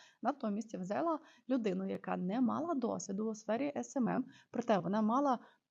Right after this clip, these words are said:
багаторічний досвід роботи у ресторанному бізнесі. Таким чином, ця людина знала специфіку роботи зсередини, мала достатньо знань після навчання для того, щоб вести Instagram, і це був просто ідеальний тандем, який розумів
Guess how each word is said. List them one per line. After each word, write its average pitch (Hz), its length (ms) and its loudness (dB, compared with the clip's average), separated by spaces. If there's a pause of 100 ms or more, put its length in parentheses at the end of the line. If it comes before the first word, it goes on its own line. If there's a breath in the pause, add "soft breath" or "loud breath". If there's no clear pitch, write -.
(100)
багаторічний 226 760 0
досвід 247 680 0
роботи 208 580 2
у 220 220 2
ресторанному 220 720 4
бізнесі. 196 540 0
Таким 262 360 0
чином, 180 340 -2 (280 loud breath)
ця 285 120 2
людина 240 460 2
знала 196 640 2 (120)
специфіку 214 600 -2
роботи 190 440 0
зсередини, 220 760 2
мала 233 340 4
достатньо 202 540 -2
знань 208 240 0
після 190 320 -6
навчання 190 540 0 (260 loud breath)
для 202 80 -2
того, 220 220 0
щоб 185 180 -6
вести 214 360 0
Instagram, 190 440 0 (300 loud breath)
і 226 60 -10
це 262 160 2
був 233 180 2
просто - 360 2
ідеальний 202 480 0
тандем, 202 460 0
який 226 260 0
розумів 226 460 2